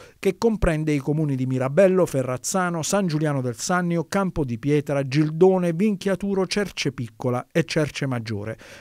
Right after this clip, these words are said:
Quest'ultimo comune, oltretutto, già negli anni settanta sito di interesse di compagnie petrolifere che scavarono, e poi non si sa cosa ci lasciarono, pozzi profondissimi.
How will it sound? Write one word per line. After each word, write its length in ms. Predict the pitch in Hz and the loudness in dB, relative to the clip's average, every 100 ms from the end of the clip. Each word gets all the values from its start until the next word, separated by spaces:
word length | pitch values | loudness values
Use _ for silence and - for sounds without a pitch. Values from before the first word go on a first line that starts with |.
| - | 2
Quest'ultimo 580 | 190 180 220 - 160 | 2 4 0 0 -2
comune, 340 | 135 180 139 131 | 0 0 0 -2
oltretutto, 760 | 120 - 160 147 120 110 123 - - _ | -4 -2 -2 0 -6 -6 -8 -8 -18 _
già 300 | 143 135 214 | -4 2 2
negli 260 | 220 175 | 2 2
anni 200 | 185 175 | 0 0
settanta 680 | 147 143 - - 139 120 135 | -2 -4 -4 -6 -6 -4 -4
sito 260 | 131 202 165 | -2 0 0
di 120 | 151 | 0
interesse 540 | 151 147 156 135 - | 0 -2 -2 -2 -2
di 100 | 135 | -4
compagnie 540 | 131 165 151 156 170 143 | -2 -4 -2 0 0 0
petrolifere 640 | 143 180 208 170 131 127 - - _ | 0 -2 -2 0 0 -2 -4 -18 _
che 100 | 202 | 2
scavarono, 720 | - - 202 165 123 120 120 | 2 0 2 2 2 -2 -6
e 120 | - 135 | -6 -6
poi 340 | - 143 120 | 0 0 2
non 180 | 127 143 | 0 -4
si 160 | - 127 | -4 -4
sa 180 | 123 110 | -4 -4
cosa 260 | 156 131 113 | -4 -2 -2
ci 140 | 151 | -2
lasciarono, 580 | 175 - 147 117 110 110 | -2 -2 -2 -4 -6 -10
pozzi 460 | - 190 - - 175 | 4 4 4 -2 -2
profondissimi. 920 | - 165 156 127 120 110 - - 117 | 0 0 0 -4 -4 -6 -8 -8 -10